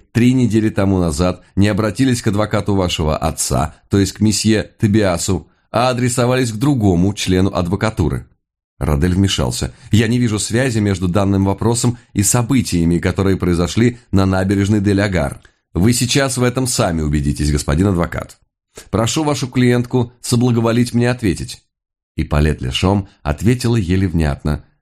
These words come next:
"Мне кажется, что причина была". "Вы хотите сказать, что у вас были основания сменить адвоката?"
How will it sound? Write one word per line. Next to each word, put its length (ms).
"Мне 220
кажется, 460
что 160
причина 460
была". 460
"Вы 220
хотите 420
сказать, 460
что 240
у 40
вас 220
были 260
основания 720
сменить 400
адвоката?" 640